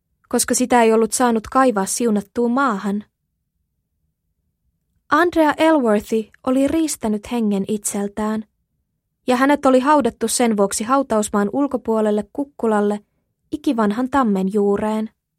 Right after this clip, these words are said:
Enempää John Elworthy ei voinut vaimovainajansa hyväksi tehdä, ja siksi hän vuodatti kyyneleitä. Ehkä hänen oli parempikin olla tietämättä, että ruusu oli siepattu haudalta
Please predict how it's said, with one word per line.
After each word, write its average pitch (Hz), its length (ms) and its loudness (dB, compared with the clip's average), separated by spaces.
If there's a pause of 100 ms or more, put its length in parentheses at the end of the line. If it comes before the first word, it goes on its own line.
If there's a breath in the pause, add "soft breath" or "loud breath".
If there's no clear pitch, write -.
(680)
Enempää 285 440 4 (120)
John 277 240 4
Elworthy 240 560 2
ei 254 180 2
voinut 262 380 4
vaimovainajansa 208 880 2
hyväksi 233 440 -4
tehdä, 226 400 -4 (540)
ja 247 100 0
siksi - 420 -2
hän 254 240 -4
vuodatti 233 460 0
kyyneleitä. 220 720 0 (1800)
Ehkä 220 260 0
hänen 233 260 4
oli 240 140 6
parempikin 226 580 2
olla 220 260 4
tietämättä, 214 720 0 (540)
että 240 220 -4
ruusu 311 380 2
oli 226 180 0
siepattu 269 640 -4
haudalta 214 640 -2